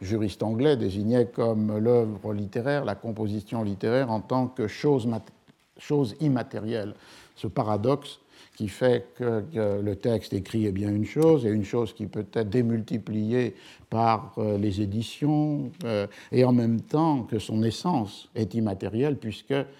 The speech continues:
l'identité de l'œuvre reste, euh, identique, euh, à elle-même, quelle que soit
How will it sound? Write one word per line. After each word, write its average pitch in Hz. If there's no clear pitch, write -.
l'identité 117
de 101
l'œuvre 110
reste, -
euh, 101
identique, 120
euh, 98
à 127
elle-même, 110
quelle 110
que 101
soit 131